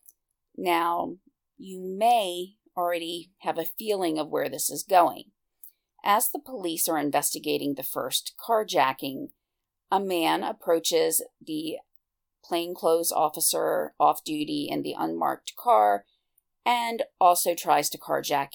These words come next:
him. The officer then identified himself, and Mark Tannen, of course, tried to flee. However, with the backup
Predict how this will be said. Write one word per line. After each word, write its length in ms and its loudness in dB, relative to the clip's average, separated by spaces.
him. 400 -4
The 340 -4
officer 640 2
then 240 0
identified 840 4
himself, 760 4
and 640 0
Mark 340 2
Tannen, 420 -4
of 180 -4
course, 480 0
tried 320 4
to 40 -8
flee. 520 2
However, 520 4
with 220 -2
the 80 2
backup 500 2